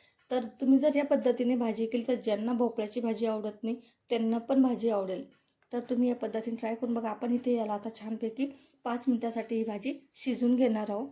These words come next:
भोपळा शिजण्यासाठी खूप जास्त वेळ लागणार नाही, कारण आपला हा कवळा भोपळा आहे आणि आपण याला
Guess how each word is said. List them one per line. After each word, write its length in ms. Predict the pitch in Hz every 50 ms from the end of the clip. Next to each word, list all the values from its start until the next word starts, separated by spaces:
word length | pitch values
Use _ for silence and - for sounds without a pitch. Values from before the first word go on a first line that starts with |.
| - _ _ _ _ _ -
भोपळा 260 | - 240 226 233 240 247
शिजण्यासाठी 500 | 262 262 226 240 247 254 247 220 220 247 -
खूप 180 | - 269 254 240
जास्त 240 | 269 262 269 -
वेळ 240 | 247 226 226 226 233
लागणार 320 | 233 220 202 202 214 220 208
नाही, 140 | 226 226
कारण 220 | 226 233 233 226 226
आपला 240 | 214 208 - 214 214
हा 140 | 220 240 277 - - _ _ _ -
कवळा 280 | - 220 202 196 208 233
भोपळा 340 | 226 262 226 - - 190 185
आहे 140 | 190 240
आणि 200 | 269 - 233 226
आपण 200 | 220 214 - 233
याला 180 | 226 226 220 226